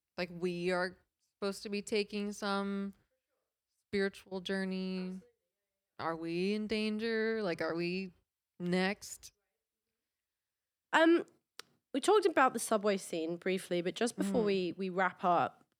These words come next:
Speaker 2: I wanted to know if there was any other scenes in particular that really stand out to you.
Speaker 1: Uh, thematically, I love the ballet
Speaker 2: Well,
Speaker 1: scene.
Speaker 2: yeah, I wanted to talk to you
Speaker 1: Yeah.
Speaker 2: specifically about the ballet scene and your background and your,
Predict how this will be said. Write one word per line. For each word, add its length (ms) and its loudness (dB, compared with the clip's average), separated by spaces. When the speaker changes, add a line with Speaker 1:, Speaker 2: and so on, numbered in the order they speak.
Speaker 2:
I 80 4
wanted 360 4
to 120 -2
know 220 6
if 180 2
there 100 2
was 220 0
any 220 4
other 160 2
scenes 1080 0
in 160 -6
particular 840 -4
that 160 2
really 500 2
stand 420 0
out 220 0
to 160 -8
you. 280 -4
Speaker 1:
Uh, 20 -6
thematically, 960 2
I 680 2
love 480 2
the 80 0
ballet 400 0
Speaker 2:
Well, 120 6
Speaker 1:
scene. 80 4
Speaker 2:
yeah, 180 6
I 100 6
wanted 300 6
to 80 2
talk 240 2
to 80 -2
you 200 4
Speaker 1:
Yeah. 40 6
Speaker 2:
specifically 600 2
about 240 4
the 60 -4
ballet 360 4
scene 320 2
and 160 2
your 240 8
background 480 2
and 160 0
your, 580 4